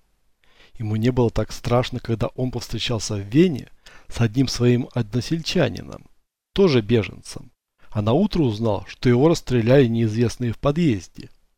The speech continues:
Никто не сомневался, откуда пришли киллеры, и что всем этим они хотели сказать всей чеченской общине, обитающей в Европе. Ему не было так страшно в Николаеве,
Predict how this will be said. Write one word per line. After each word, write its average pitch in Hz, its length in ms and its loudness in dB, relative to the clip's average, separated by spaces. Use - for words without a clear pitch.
Никто 104 320 -6
не 110 100 -2
сомневался, 143 760 -2
откуда 117 380 -2
пришли 120 380 -2
киллеры, 95 600 -4
и - 80 -6
что 120 180 -2
всем - 380 0
этим 180 340 4
они 117 180 -2
хотели 120 340 -2
сказать 117 440 0
всей 123 220 0
чеченской 123 520 -2
общине, - 580 -6
обитающей 113 640 2
в 101 40 -4
Европе. 127 640 -2
Ему 113 220 -2
не 127 160 4
было 120 180 4
так - 220 -2
страшно 123 420 -2
в 107 60 -10
Николаеве, 113 760 0